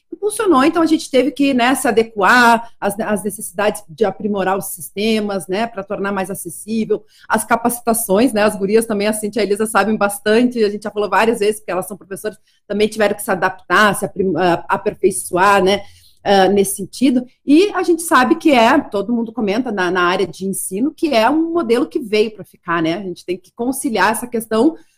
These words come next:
do presencial com, ah, o, o E A D também, né, e a gente sabe que tudo também tem os seus prós e seus contras, né, ah, queria que vocês falassem um pouquinho sobre isso, como é que vocês avaliam os prós e contras do E A D,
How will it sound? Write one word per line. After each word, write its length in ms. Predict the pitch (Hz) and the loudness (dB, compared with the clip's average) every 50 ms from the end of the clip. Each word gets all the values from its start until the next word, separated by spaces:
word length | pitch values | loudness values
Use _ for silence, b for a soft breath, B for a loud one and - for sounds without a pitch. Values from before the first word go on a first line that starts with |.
| B B - | B B -2
do 160 | 214 285 285 | -2 -2 0
presencial 800 | 320 320 302 - 294 285 277 277 - 254 214 226 240 240 240 - | 0 -2 0 0 2 0 0 0 0 2 2 2 2 0 0 -2
com, 340 | 277 240 240 262 294 302 294 B B - | 0 2 2 2 2 0 -2 B B -4
ah, 360 | - 233 240 240 240 240 240 | 0 2 4 6 6 6 6
o, 720 | - 233 233 233 233 240 240 233 233 233 226 226 226 226 220 | 4 2 2 0 0 -2 -2 -2 -2 0 0 0 0 2 2
o 80 | 226 | 2
E 40 | 226 | 2
A 120 | 240 254 | 2 0
D 200 | 226 196 233 233 | 2 2 2 2
também, 400 | 226 - 285 277 247 214 202 202 | 2 2 0 0 2 0 0 -2
né, 220 | 190 170 180 202 - - _ _ _ _ _ _ _ _ _ _ _ _ _ - | -2 -2 -2 -4 -6 -12 _ _ _ _ _ _ _ _ _ _ _ _ _ -2
e 120 | 262 277 | 0 2
a 80 | 285 311 | 2 2
gente 200 | - 330 320 - | 2 0 -2 0
sabe 280 | - 359 311 302 381 | 0 0 2 2 0
que 100 | - - | -2 -2
tudo 460 | - - _ - 359 339 359 262 320 | -6 -6 _ -2 0 0 2 0 -2
também 340 | 370 381 339 311 285 285 330 | -2 0 2 2 2 2 0
tem 380 | 320 349 294 277 330 415 440 381 | 2 2 2 2 2 0 -2 -6
os 100 | 359 359 | -6 -4
seus 300 | - 311 277 339 370 - | 0 2 2 2 0 -4
prós 360 | - 285 247 240 254 320 320 | -4 0 2 4 4 4 2
e 60 | 359 349 | 0 -2
seus 300 | - 339 359 403 - - | -2 -2 -4 -4 -6 -4
contras, 640 | - 311 262 269 294 294 294 226 190 196 180 180 | 0 2 2 4 4 2 0 0 -4 -4 -4 -4
né, 240 | 160 180 196 247 330 320 b b b b b b b - | -4 -4 -4 -4 -4 -8 b b b b b b b -4
ah, 240 | 233 240 247 254 | -2 0 0 0
queria 220 | 254 - - 370 381 | 0 -2 -4 -4 -4
que 80 | 453 | -6
vocês 220 | 427 - 427 - - | -6 -6 -6 -6 -4
falassem 500 | - 392 392 370 349 359 381 370 359 330 | -4 -4 -2 0 0 0 0 2 0 0
um 40 | - | 0
pouquinho 260 | 285 277 - 269 262 | -2 -4 -2 -4 -2
sobre 260 | - 277 202 214 247 | -2 -4 -4 -4 -6
isso, 100 | 247 247 | -6 -4
como 140 | - 254 240 | -4 -6 -6
é 20 | |
que 120 | 240 - 247 | -6 -6 -8
vocês 260 | 277 254 285 262 240 | -8 -6 -4 -2 0
avaliam 580 | 254 226 240 220 208 190 233 262 302 285 262 | 0 0 0 0 0 0 2 2 2 2 0
os 140 | 233 220 - | -2 -4 -6
prós 460 | - - - 226 240 262 262 247 247 | -10 -6 -4 -2 0 2 2 0 -2
e 40 | 247 | -4
contras 600 | 233 - - 220 220 254 277 269 254 226 226 214 | -10 -8 -4 -2 -2 -2 -2 -2 -4 -4 -6 -4
do 80 | 175 214 | -4 -4
E 40 | 208 | -4
A 60 | 190 | -4
D, 420 | 165 156 190 220 240 240 240 240 | -4 -2 0 0 2 0 -2 -4